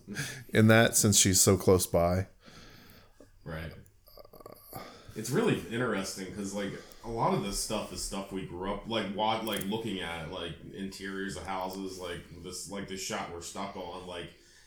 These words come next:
Speaker 2: that just ugly brown, dark orange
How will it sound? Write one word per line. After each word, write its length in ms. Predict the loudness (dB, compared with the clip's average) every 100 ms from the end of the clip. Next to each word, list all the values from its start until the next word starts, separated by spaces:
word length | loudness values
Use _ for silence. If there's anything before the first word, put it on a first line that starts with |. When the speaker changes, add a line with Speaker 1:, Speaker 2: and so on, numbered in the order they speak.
| _
Speaker 2:
that 160 | -4 -4
just 180 | -6 -6
ugly 360 | -4 -4 -4 -4
brown, 840 | -4 -4 -4 -4 -6 -8 -6 -8 -10 -20 -20 -20 -20 _ _ _ _ _ _
dark 320 | -8 -6 -6 -6
orange 680 | -4 -2 -2 -4 -6 -6